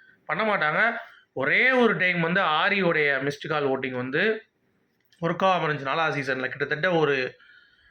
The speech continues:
மூன்று, நான்கு மணி நேரம் ஒர்க் ஆகல. But எனக்கு நான் டயல் பண்ணும் பொழுது ஒர்க் ஆச்சு. உங்களுக்கு யாராவது இப்ப இந்த வீடியோ பார்த்துட்டு இருக்கும் பொழுது நம்பரை நீங்க டயல் பண்ணி பாருங்க, கண்டிப்பா ஒர்க் ஆகுதா அப்படிங்கிறது உங்களுக்கு தெரியும்.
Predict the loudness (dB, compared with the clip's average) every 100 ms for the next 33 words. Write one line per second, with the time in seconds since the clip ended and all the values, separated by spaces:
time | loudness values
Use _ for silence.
0 | -6 0 2 2 2 2 0 0 0 2
1 | 0 2 0 0 -2 -2 -4 -10 _ _
2 | _ _ -4 0 0 0 0 2 2 2
3 | 2 0 0 2 2 2 2 0 0 0
4 | 2 2 0 0 0 2 2 0 -2 0
5 | 0 0 -2 -4 -10 -12 -6 -2 -2 0
6 | 0 0 -2 -2 0 -2 -2 -4 -4 -16
7 | _ _ _ -20 _ -4 0 0 2 0
8 | 2 0 0 0 0 0 -2 -2 2 2
9 | 2 2 0 0 -2 -2 0 0 0 -2
10 | -2 -2